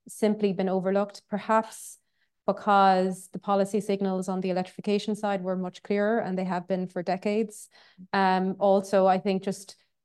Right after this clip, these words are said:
the world of industry tends to be inherently fragmented. So the investment opportunity is, is kind of, you know, it's, it's,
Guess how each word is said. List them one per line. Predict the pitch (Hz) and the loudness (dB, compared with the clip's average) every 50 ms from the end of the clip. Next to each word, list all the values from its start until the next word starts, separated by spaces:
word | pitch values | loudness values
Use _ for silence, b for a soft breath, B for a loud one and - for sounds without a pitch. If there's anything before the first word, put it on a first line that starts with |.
| - | -6
the | 214 196 | -4 2
world | 208 220 214 214 202 | 4 4 6 6 4
of | 190 202 | 4 2
industry | 202 208 196 196 - 202 | 2 0 0 -2 -2 -4
tends | 196 - 196 185 185 - | -4 -2 -4 -6 -6 -6
to | - 185 | -8 -6
be | 202 190 | -6 -6
inherently | 185 180 190 190 185 185 185 190 185 | -6 -6 -8 -8 -8 -8 -8 -8 -8
fragmented. | 180 - 196 190 190 208 196 180 190 185 - 175 185 190 - | -2 2 2 2 4 2 2 0 0 0 0 -2 -2 -2 -4
So | - - 185 | -6 -6 -4
the | 175 202 190 | 0 0 0
investment | 190 185 196 196 196 - 190 190 | 2 2 0 0 0 0 0 0
opportunity | 180 - 190 - - 190 180 185 175 185 185 180 | 0 -2 -4 -4 -4 -2 -2 0 -2 0 0 0
is, | 180 180 175 - - - | 0 -2 -4 -8 -14 -14
is | - 185 - | -14 -14 -12
kind | - 196 185 | -12 -12 -12
of, | 180 180 175 _ _ _ _ _ _ _ _ - | -12 -12 -14 _ _ _ _ _ _ _ _ -6
you | 196 196 | -4 -4
know, | 185 180 | -2 -2
it's, | 175 190 - - - | -4 -6 -6 -8 -8
it's, | - 190 190 196 - - - | -4 -4 -4 -6 -8 -20 -20